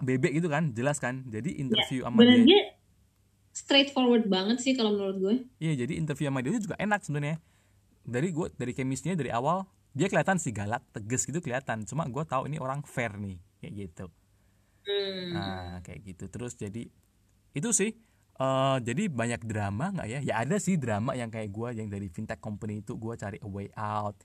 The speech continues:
Speaker 1: kayak gitu kan. Terus yang sama company sekarang ya, apa, puji syukur juga set-, udah setahun lebih. Karena kayak gue juga mikir-mikir, anjir, setelah kerjaan pertama itu gue kayak di company itu cuma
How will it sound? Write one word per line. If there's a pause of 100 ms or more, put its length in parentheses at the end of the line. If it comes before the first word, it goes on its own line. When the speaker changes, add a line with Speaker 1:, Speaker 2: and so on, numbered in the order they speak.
(160)
Speaker 1:
kayak (100)
gitu
kan. (480)
Terus
yang
sama
company
sekarang
ya,
apa,
puji
syukur
juga
set-,
udah
setahun
lebih. (760)
Karena (460)
kayak
gue
juga
mikir-mikir,
anjir, (400)
setelah
kerjaan
pertama
itu
gue
kayak
di
company
itu
cuma